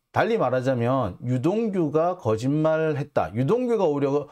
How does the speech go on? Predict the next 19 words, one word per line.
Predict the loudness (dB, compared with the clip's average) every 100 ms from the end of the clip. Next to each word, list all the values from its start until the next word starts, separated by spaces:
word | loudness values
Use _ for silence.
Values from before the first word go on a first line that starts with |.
| -18 -8
위증 | -2 -2 -2 0 0 2
혐의를 | 0 2 0 0
받겠죠. | -2 -2 -4 -4 -2 0 0 -6 -20 _
다만 | -2 0 0 -2 -6 _ -4
유동규는 | 0 0 0 0 0 0 -2 -6 -12 _ _ _ -4
위증 | -4 0 0 2
혐의를, | 0 2 0 0 -2 -10 _ _ -12
음, | -6 -6 -6
처벌을 | -2 0 2 0
받지는 | 0 -2 -2 0
않을 | 0 0
거예요. | 0 0
왜? | 0 0 -2 _ _ _ _ _
정진상이 | -4 0 0 0 0 0 0 0
그 | -2 -2
카더라 | -4 0 2 2 0 0 -2 0
<laughs> |
있잖아. | -4 -2 -2 -2 -6 _ -8
어, | -2 -2